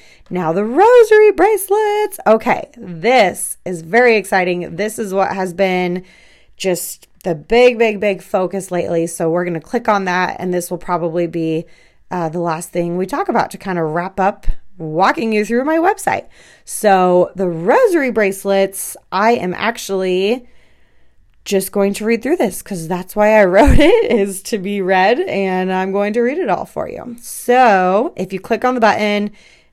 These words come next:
there's a shortcut to just shop now if you would like, or it says, you know, scroll down to read my story.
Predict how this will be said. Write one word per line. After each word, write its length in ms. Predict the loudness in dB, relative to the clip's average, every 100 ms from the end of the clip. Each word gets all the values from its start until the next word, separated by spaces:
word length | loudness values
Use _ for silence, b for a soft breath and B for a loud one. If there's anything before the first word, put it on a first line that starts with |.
| _ -2
there's 380 | 2 2 0 -4
a 80 | -6
shortcut 640 | -2 0 0 0 -2 -2
to 120 | -6
just 360 | -4 -4 -4 -10 -16
shop 440 | -8 -2 -2 -2
now 320 | -4 -2 0 0
if 160 | 0
you 100 | -2
would 140 | 0 4
like, 260 | 4 2
or 420 | 0 2 4 2 0
it 120 | -4
says, 480 | -4 -4 -4 -6 -8
you 80 |
know, 140 | -8 -8
scroll 320 | -8 -8 -6
down 220 | -8 -10
to 120 | -8
read 180 | -6 -6
my 120 | -8
story. 380 | -8 -4 -4 -6